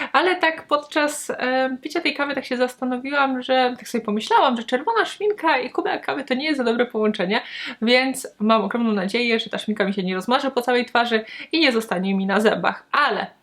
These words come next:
myślę, że chyba przyszliście tutaj posłuchać o rzeczach, które chcę wam polecić, a nie oglądać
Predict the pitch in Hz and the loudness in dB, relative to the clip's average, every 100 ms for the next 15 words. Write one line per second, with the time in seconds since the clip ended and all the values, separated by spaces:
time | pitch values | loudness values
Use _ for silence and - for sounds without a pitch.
0 | _ 294 330 302 262 262 254 - 233 254 | _ 0 2 2 0 0 0 -2 -4 -4
1 | - 226 233 226 220 220 214 202 - 202 | -4 -2 -2 0 -2 -2 -2 -4 0 4
2 | 202 202 214 302 277 - 208 208 214 214 | 6 6 6 4 2 -2 -4 0 0 0
3 | 208 202 214 262 - 208 214 214 214 214 | 0 -2 0 -4 -2 0 2 4 4 4
4 | 214 - - - - - - - 277 240 | 0 -10 -20 -18 -20 -18 -10 -10 -4 0
5 | 240 240 226 220 220 - | 2 4 4 2 -2 -10